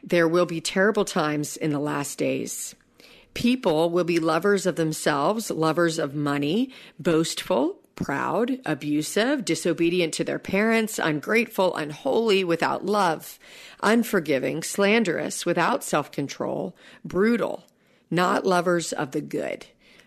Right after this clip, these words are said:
treacherous, rash, conceited, lovers of pleasure rather than lovers of God,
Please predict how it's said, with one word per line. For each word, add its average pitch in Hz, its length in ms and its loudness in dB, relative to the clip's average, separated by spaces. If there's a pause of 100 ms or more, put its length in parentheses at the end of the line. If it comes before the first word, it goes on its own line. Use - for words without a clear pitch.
treacherous, - 800 -2
rash, 160 680 -2
conceited, 190 800 -2 (400)
lovers 170 400 2
of 165 140 -4
pleasure 151 500 0
rather 160 400 0
than 165 220 0
lovers 147 320 -2
of 151 160 -6
God, - 400 -10